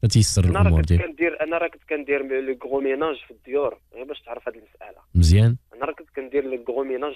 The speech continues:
Speaker 2: في الديور، في أي دار كندير لو غرو ميناج وك-، وكيعطيوني أي بركة كيما كان النوع،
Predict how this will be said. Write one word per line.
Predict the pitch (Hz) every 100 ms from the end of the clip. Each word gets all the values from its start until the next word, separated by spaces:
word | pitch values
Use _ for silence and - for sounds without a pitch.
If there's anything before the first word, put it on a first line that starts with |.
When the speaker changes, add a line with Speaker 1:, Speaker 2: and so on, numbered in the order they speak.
| -
Speaker 2:
في |
الديور، | 113 - 135 180 - _ - _ _
في | _
أي | 185
دار | 175 180 190
كندير | - 147 127 139 131
لو | 123 -
غرو | 123
ميناج | 139 135 170 139
وك-، | 135 147 127 131
وكيعطيوني | 123 131 110 135 127 123 113 -
أي | 151 139
بركة | 123 110 -
كيما | - 131 127
كان | 123 123
النوع، | 107 104